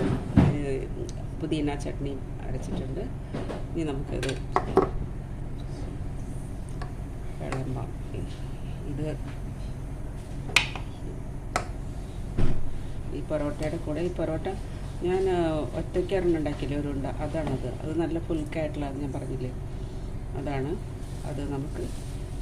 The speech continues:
ഇത് കൂട്ടി തിന്നാൻ ഭയങ്കര ടേസ്റ്റാണ്. ഉം, സൂപ്പർ. അപ്പോൾ എല്ലാവരും ഉണ്ടാക്കി നോക്കുക. ആലു പൊറോട്ട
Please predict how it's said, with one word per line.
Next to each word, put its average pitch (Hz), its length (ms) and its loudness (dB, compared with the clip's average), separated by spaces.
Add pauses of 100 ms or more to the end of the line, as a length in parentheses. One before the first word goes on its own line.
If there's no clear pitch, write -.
(160)
ഇത് 156 140 0
കൂട്ടി 143 260 -4
തിന്നാൻ 151 260 -4
ഭയങ്കര 151 580 0
ടേസ്റ്റാണ്. 131 420 -4 (4000)
ഉം, 135 360 0 (380)
സൂപ്പർ. 139 320 -4 (1400)
അപ്പോൾ 165 200 -2 (540)
എല്ലാവരും 170 300 4
ഉണ്ടാക്കി 160 320 2
നോക്കുക. 156 260 0 (1900)
ആലു 147 220 0
പൊറോട്ട 143 280 -2